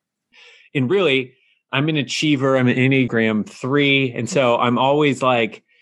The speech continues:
thinking in, in along these ways of, like, what is success? Like, what does success look like? Do you have any advice for someone like me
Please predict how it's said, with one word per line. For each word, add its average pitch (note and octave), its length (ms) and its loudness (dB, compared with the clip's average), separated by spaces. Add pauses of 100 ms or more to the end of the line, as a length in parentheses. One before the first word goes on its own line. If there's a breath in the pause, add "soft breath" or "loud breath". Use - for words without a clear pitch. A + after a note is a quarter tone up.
(300)
thinking F3+ 480 0
in, C3 260 -2
in C3+ 160 -4
along D3 260 0
these A#2+ 200 -2
ways C3 460 0
of, A2 80 -4
like, A2 180 2
what A#2+ 260 0
is D3+ 180 -4
success? - 680 -8
Like, G#2+ 160 -2
what A#2+ 160 2
does D3+ 160 2
success A#2+ 420 -2
look G2+ 260 -2
like? E2+ 320 -8 (600)
Do C#3+ 80 -2
you F#3+ 80 2
have A#3+ 80 0
any A3+ 100 2
advice G#2+ 600 0
for A2+ 460 0
someone C#3 520 -2
like G#2+ 240 -4
me F#2+ 640 -4